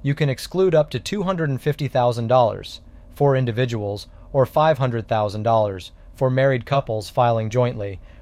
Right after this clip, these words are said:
from your income when you sell your home. That's a huge chunk of change you get to keep. Now let's talk about certain states that are more tax-friendly.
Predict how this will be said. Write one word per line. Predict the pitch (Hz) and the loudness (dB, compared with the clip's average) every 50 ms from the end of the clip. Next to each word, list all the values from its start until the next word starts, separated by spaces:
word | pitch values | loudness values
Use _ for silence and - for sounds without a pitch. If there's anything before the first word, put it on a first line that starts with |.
| - | -12
from | - - 151 139 135 131 | -2 2 2 4 4 4
your | 123 131 147 | 2 0 0
income | 170 185 202 175 - 131 117 110 113 | 0 -2 -2 -2 -2 -2 -2 0 0
when | 117 117 117 | -2 -2 -2
you | 113 110 | -2 -4
sell | - - 131 123 120 117 | -4 0 2 2 2 2
your | 107 104 101 | 0 -2 -2
home. | 95 127 127 117 104 98 98 95 - - - - - - - - - | -2 -2 -2 -2 -2 -4 -8 -12 -18 -20 -20 -20 -20 -20 -20 -6 0
That's | 135 151 175 170 - | 2 2 4 4 2
a | 139 | -2
huge | 117 - 156 185 208 214 170 - - | -2 0 -2 -4 -4 -4 -6 -8 -6
chunk | - 175 180 170 - | -4 -2 -2 -2 -2
of | 143 110 | -4 -6
change | - - 151 151 156 151 131 131 | -4 -2 -2 0 0 0 0 0
you | 151 156 | 0 0
get | 135 131 120 - - | 2 0 0 0 -4
to | 110 | -8
keep. | - - 139 123 104 - - - - - - - - - - - | -6 -4 -4 -4 -4 -6 -12 -20 -20 -20 -20 -20 -20 -14 -6 -2
Now | 131 123 | 2 2
let's | 127 165 208 - - | 4 4 2 0 2
talk | - 208 202 - | 0 0 2 2
about | 185 151 147 139 139 - | 0 2 2 2 2 0
certain | - 156 160 170 160 135 | 0 0 0 0 0 -6
states | - - - 156 135 117 107 - - | -6 -2 0 0 0 0 -2 -4 -4
that | - 123 117 | -2 0 0
are | 120 113 | 0 0
more | 117 120 120 113 | 2 0 0 0
tax-friendly. | - - 143 147 151 147 - - - 123 110 107 104 101 98 101 95 | 0 0 0 0 0 -2 -4 -6 -4 -4 -4 -4 -4 -8 -10 -10 -14